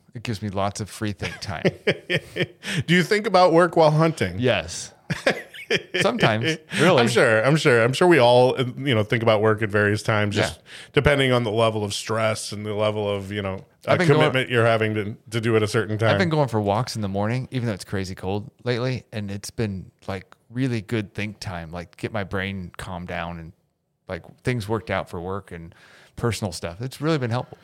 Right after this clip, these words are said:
Speaker 2: Is that when you thought about socks
Speaker 1: Uh,
Speaker 2: on your hand
Speaker 1: uh, no, I watched a
Speaker 2: with adults?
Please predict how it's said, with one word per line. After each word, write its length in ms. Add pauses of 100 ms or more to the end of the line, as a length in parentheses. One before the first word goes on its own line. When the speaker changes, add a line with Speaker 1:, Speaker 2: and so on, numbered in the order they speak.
(140)
Speaker 2:
Is 120
that 140
when 120
you 100
thought 160
about 240
socks 680 (600)
Speaker 1:
Uh, 480
Speaker 2:
on 100
your 120
hand 500 (160)
Speaker 1:
uh, 180
no, 180
I 120
watched 480
a 520
Speaker 2:
with 160
adults? 600